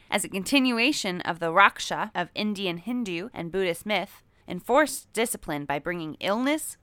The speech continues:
property damage such as crop destruction or depredation of livestock, or even human death.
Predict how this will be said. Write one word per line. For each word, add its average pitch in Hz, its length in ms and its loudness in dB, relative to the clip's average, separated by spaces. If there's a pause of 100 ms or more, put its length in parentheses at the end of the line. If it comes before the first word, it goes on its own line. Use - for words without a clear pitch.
(140)
property 233 480 4
damage 165 360 -4
such - 240 -6
as 156 120 -10
crop 240 280 2
destruction 226 640 -6 (300)
or 175 160 0
depredation 185 640 0
of - 140 -8
livestock, 208 720 4
or 240 320 6
even 233 340 -2
human 220 640 -4
death. - 480 -4